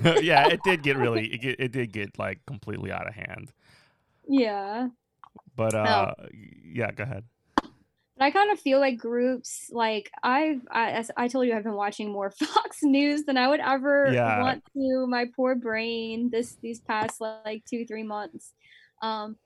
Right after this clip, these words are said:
Speaker 2: but, like, you gotta give them credit for, like, that is some psychological level propaganda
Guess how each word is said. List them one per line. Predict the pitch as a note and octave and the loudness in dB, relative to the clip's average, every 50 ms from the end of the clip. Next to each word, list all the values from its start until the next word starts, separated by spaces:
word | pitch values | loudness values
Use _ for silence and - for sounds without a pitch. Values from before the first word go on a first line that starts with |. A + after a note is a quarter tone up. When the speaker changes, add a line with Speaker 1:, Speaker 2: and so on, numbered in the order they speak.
| _ _ _ _ _ _ | _ _ _ _ _ _
Speaker 2:
but, | - D#4 - | -2 -2 0
like, | D4+ D#4+ D#4+ | 0 -2 0
you | C#4+ D4+ | 0 0
gotta | D#4+ F#4 G#4 G#4 | 2 2 2 2
give | F#4 G4 F#4 | 0 0 0
them | F#4+ E4+ C#4+ | 0 -2 -2
credit | - - D#4+ D#4 E4+ F4+ F4 C4+ - - - | -2 -2 -2 0 0 0 -2 -2 -4 -6 -8
for, | - C4+ C4+ C4 B3 B3 A3+ G3 | -4 -4 -2 0 -2 -2 -4 -4
like, | A3 A#3+ A#3 A#3 A3+ | -4 -4 -4 -4 -4
that | - A#3+ B3+ D4+ E4+ E4 - _ - | -4 -2 -2 -2 -2 -4 -8 _ -6
is | C#4+ D4 D4 C4 - | -4 -4 -4 -4 -6
some | - - C4 B3+ B3+ B3 A#3+ A#3 A#3 A3+ G#3+ G3+ - - | -6 -4 -2 -2 -2 -2 -2 -4 -4 -6 -8 -8 -12 -14
psychological | - - - - C#4+ C4+ C4+ C#4+ C4 C4 B3 A#3+ A3+ A#3 A#3 B3 C4 B3+ B3 C4 B3 - - B3+ A#3+ A#3 A3+ A3+ | -16 -20 -8 -4 -2 -2 -2 -2 -2 -4 -4 -4 -2 -2 -2 -2 -2 -2 -2 -4 -6 -4 -4 -4 -4 -4 -4 -4
level | A3 A#3 A#3 A#3 A#3 G#3+ A3 A3+ A3 G#3+ G#3 _ _ _ | -4 -4 -4 -4 -4 -6 -8 -8 -8 -8 -10 _ _ _
propaganda | B3+ B3 B3 B3 B3 - A#3 G#3+ F#3+ G#3+ A3 A3+ A3+ A#3 A#3+ B3 A#3 A3 G#3+ G#3 G3+ G3+ G3 G3 G3 G3 G3 F#3 | -4 -2 -2 -2 -4 -6 -8 -8 -8 -8 -6 -4 -2 -2 0 0 0 -2 -4 -4 -4 -4 -2 -4 -4 -6 -8 -10